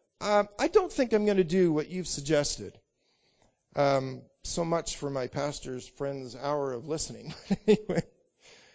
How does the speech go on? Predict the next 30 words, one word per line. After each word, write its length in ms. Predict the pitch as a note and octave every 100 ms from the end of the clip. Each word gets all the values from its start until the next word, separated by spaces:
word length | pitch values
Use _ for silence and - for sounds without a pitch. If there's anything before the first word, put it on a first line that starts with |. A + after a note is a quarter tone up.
| _ _ _ _ -
And 260 | F3 F3+
so 500 | - G3+ G3+ F#3+ F#3 -
my 200 | F3 F3+
friend 340 | - A3+ A3+
went 140 | G3+ G3
on 200 | F#3+ F#3+
to 180 | F3+ -
ask 380 | F3 F3 -
this, 280 | - C#3 -
this 300 | - D3 C#3+
desperate 640 | - D#3+ E3 - - C3+ -
person 560 | F3+ F3+ - G#2 G#2 -
who, 260 | E3+ E3 -
who 140 | - F#3
he 180 | D3+ D3
loved 500 | D#3+ F#3 F#3 D#3+ C3
and 180 | B2
cared 340 | - F3 F#3+ E3+
for, 360 | - G#2 - _ _ _ _ _ _ _ - - _ _ _ _ _ _ _ _ _ _
"Why 300 | D#3 G3 C#4
do 80 | D#4
you 180 | A3 G#3
feel 340 | - F#3+ F3
like 280 | C#3 G#2 -
that? 280 | F#2+ - - _ _ _ _ _ _ _ _ _ _ _ _ _ _ _ _ _ _ _ _
What 440 | C3+ D3 A#3+ C#4+ F#3+
you're 180 | G3+
resolving 680 | F3+ F3 C3 F3 F3+ E3+ E3+ D3
to 160 | D3
do 580 | B2 A#2 D#3+ E3+ G#2+ E2+